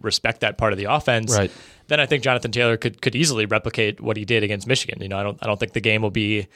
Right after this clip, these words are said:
Speaker 1: that big of a blowout, but those type of numbers, um, I mean, he's proven he can do that week in and week out. So we'll see. I mean, I, you know, most running backs, even guys who are on a Heisman type of finalist trajectory,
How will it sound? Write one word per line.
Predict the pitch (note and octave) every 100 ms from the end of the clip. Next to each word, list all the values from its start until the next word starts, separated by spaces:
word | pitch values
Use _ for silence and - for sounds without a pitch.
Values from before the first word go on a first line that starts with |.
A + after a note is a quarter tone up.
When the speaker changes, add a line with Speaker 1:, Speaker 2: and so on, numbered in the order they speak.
| - _ _
Speaker 1:
that | - A2
big | A2+ G#2+
of |
a | G2+
blowout, | A2 C#3+ A2+ G#2
but | B2 A2+
those | C3+ -
type | B2+
of | -
numbers, | G#2+ C3+ A#2+ G#2+ G2 - - - - -
um, | G#2 G2 G2
I | -
mean, | A2+
he's | A#2+
proven | - A#2+ G#2+
he |
can | A2 G#2+
do | A2+
that | G#2+ G#2 G#2
week | A2 A2+
in | A#2 G#2+
and | G2+
week | G#2
out. | G#2 A2 G2
So | - A2+ G#2+ G2+ - - - - -
we'll |
see. | C#3 D3 G#2+
I | A2+
mean, | A#2+
I, | A#2 A#2 A#2 -
you | D#3+ B2
know, |
most | A#2+ A#2+ C3+ D3+ D3
running | D3
backs, | C#3 C#3 C#3
even | B2+ C3
guys | B2 A#2+ B2
who | - A#2+ A#2+
are | A#2 A2
on | A#2
a | A2
Heisman | A#2 A2+ A#2 A2+ A2 -
type | A#2+ A#2+
of | A2+ G2+
finalist | G#2+ A2+ A2+ -
trajectory, | - G#2+ A#2 - C3+ B2 A2+